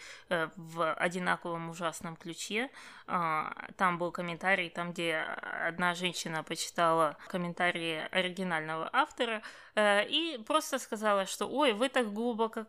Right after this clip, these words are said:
копаете, я вообще не обращаю на это внимания, я просто там ржу, сижу,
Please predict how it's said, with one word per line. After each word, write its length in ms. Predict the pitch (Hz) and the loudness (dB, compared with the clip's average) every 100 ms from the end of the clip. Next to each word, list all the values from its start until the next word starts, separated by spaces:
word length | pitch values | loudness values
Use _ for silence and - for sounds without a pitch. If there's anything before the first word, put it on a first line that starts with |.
| - | -4
копаете, 580 | 233 330 349 285 - | -2 2 2 2 -2
я 160 | 226 285 | 2 2
вообще 320 | 320 - 247 | 2 0 2
не 100 | 208 | 4
обращаю 420 | 196 202 202 233 214 | 2 0 -2 0 0
на 60 | |
это 140 | 208 220 | 0 0
внимания, 460 | 226 277 339 269 | 2 2 2 2
я 100 | 226 | 2
просто 320 | 208 254 - 214 | 4 0 2 -2
там 400 | 196 190 190 - | 0 -2 -2 0
ржу, 420 | 202 190 190 160 | 2 2 2 0
сижу, 440 | - 175 269 285 | 2 2 2 -2